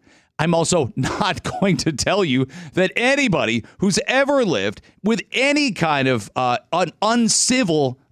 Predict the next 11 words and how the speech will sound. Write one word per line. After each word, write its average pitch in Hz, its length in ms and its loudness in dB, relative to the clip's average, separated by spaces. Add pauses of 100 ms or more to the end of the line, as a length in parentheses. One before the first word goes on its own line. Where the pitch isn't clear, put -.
(140)
uh, 147 240 0 (420)
metropolitan 170 1000 0
issues 123 580 -2 (460)
in, 160 600 2
you 180 100 0
know, 113 180 -2
Sarajevo 190 960 0 (300)
or 170 480 2
Kyiv 220 380 0
right 180 260 2
now, 170 480 0